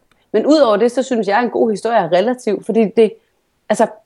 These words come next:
det at få gratis presseomtale er ikke sådan en masseaktion. Det er, og det kan godt være, det lyder en lille bitte smule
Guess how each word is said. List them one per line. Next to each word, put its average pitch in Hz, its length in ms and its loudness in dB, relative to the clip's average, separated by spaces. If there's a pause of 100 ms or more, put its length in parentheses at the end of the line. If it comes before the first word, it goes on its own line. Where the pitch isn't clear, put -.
(380)
det 277 200 6
at 226 80 0
få 247 120 0
gratis 240 480 0
presseomtale 196 640 0
er - 100 -2
ikke 220 180 0
sådan 240 220 0
en 196 100 0
masseaktion. 190 920 -2 (320)
Det 208 160 4
er, 240 160 4 (320)
og 196 160 -8
det 220 80 -4
kan 190 120 -6
godt 208 140 2
være, 220 100 0
det 208 120 -4
lyder 220 180 0
en 180 120 -2
lille 196 160 -2
bitte 185 220 -6
smule 185 320 -2